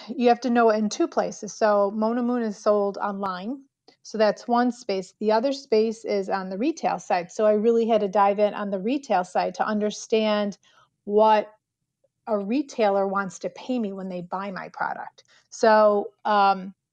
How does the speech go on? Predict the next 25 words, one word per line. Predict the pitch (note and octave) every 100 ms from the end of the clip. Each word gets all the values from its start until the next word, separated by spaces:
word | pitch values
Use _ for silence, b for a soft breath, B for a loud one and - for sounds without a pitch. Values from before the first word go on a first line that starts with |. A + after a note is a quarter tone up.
| _ _ _ -
that | A3 G#3+
was | A#3 A#3+
a |
lot | A3+ G3+
of | G3 G3
research | G3 G3 F#3+ -
too. | - G3+ F3 F3 _ _ _
Um, | G#3 G3 F#3+ F#3
and | G#3+ G3 F#3
fortunately, | A3 G#3+ - A3 G#3 G3
I |
was | G3 G#3
able | G3+ G#3
to | G3+ G#3
meet | G3+ A3+
with | G#3
a | G#3
number | G#3 G3+ G#3
of | G3+ G3 G3
retailers | A#3+ C4+ A3 F3+ F#3 F3+ G3+ - b b -
to | -
understand, | A3 G#3+ G3+ - G3+ G3 F#3+ _ _ _ _ _ -
you | G3+
know, | F3+ F#3
if, | G#3 -